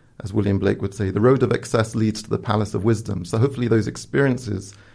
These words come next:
bring a person to a greater understanding of themselves and the people around them. And if we, if we're going to be too, uh, restrictive and try and think that this is something that has to be avoided,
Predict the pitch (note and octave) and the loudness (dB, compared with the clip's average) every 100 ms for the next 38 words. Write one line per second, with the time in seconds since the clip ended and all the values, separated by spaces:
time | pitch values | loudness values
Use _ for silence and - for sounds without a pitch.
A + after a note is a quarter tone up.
0 | - - B2 A2+ A#2 A2 - G#2 G2 - | -8 0 2 2 0 -2 0 -4 -4 -4
1 | G2 F#2+ A#2+ B2 - G#2 G2+ G#2+ G2+ F#2+ | -2 0 -2 0 0 0 -2 0 0 -2
2 | G#2+ G2 A2+ G#2+ - - - G#2 G#2 G#2 | -4 -2 -2 -2 -6 -20 -8 -4 -4 -4
3 | E3 A2+ A2+ A#2 F#2+ F#2+ G2+ - - - | -4 0 2 2 0 -4 -6 -14 -20 -20
4 | - G#2+ G#2 - A2 G#2 G#2+ - - - | -8 -2 -2 -2 -2 -2 -2 -8 -12 -12
5 | - A#2 A2+ A#2 A#2 A2+ G2 - A2+ G#2 | -8 -4 0 -2 -2 -4 -6 -4 0 0
6 | G2 G2 - - - - - G2 F#2 G2+ | 0 -4 -12 -20 -20 -20 -8 -6 -6 -6
7 | F#2 - - - F#2+ - - - - A2 | -8 -6 -8 -6 -8 -8 -18 -20 -10 -6
8 | G2+ A2+ G2+ G2 - - G#2+ G2+ A2+ A2 | -4 -4 -4 -4 -6 -8 -10 -6 -4 -2
9 | G2+ G#2+ G#2 G#2 F#2+ C3 C3+ G#2+ G#2+ | -4 -4 -4 -4 0 -2 0 -2 -4